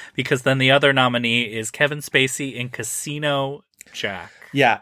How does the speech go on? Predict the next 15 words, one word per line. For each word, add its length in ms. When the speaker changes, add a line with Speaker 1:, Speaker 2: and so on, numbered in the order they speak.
Speaker 2:
it's 160
a, 40
it's 280
a 60
cursed, 320
it's 140
a 40
pretty 220
cursed 320
category. 760
Um, 400
I 120
probably 400
Speaker 1:
Yeah. 60
Speaker 2:
would, 360